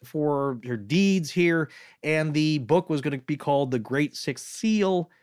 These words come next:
or b-, be about that. And it was dictated to her by the Archangel Gabriel. It revealed secrets of the universe,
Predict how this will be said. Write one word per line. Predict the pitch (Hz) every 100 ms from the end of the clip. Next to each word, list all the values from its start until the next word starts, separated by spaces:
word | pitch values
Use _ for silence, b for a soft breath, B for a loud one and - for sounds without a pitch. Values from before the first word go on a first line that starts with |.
| _ -
or | 139 139 135
b-, | 143 147 151 -
be | 135 151
about | 113 156 165 151
that. | 107 92 101
And | 131 131
it | 131 135
was | 135
dictated | 123 285 - 214 196 190
to |
her | 160 151 139
by | 131 131
the | 131 135 -
Archangel | 147 156 - 139 139 135 131 127 127 160
Gabriel. | 101 123 120 101 85 - 90
It | 95
revealed | 104 104 120 113 101
secrets | - 220 208 185
of | 196
the | 190
universe, | 220 214 202 175 -